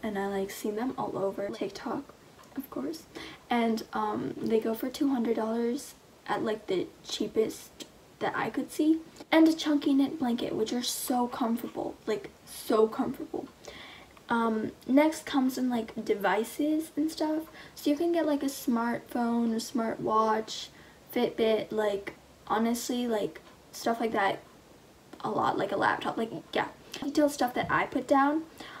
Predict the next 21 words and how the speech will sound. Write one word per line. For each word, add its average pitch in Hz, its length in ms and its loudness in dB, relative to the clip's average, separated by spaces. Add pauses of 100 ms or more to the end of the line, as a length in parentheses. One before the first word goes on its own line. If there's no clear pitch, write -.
are, 247 160 4
like, 240 140 2
a 240 60 2
mini 240 240 4
projector, 254 680 -2
which 226 220 -2
goes 220 180 0
for, - 140 -2
like, 226 160 0
fifty 311 280 0
dollars, 294 680 4 (320)
a 269 80 0
photo 277 320 2
printer 277 360 0
that 254 160 -4
goes 247 220 -2
for, 269 140 -4
like, 220 340 0 (640)
around 226 380 2
ninety 247 280 2
dollars, 294 580 4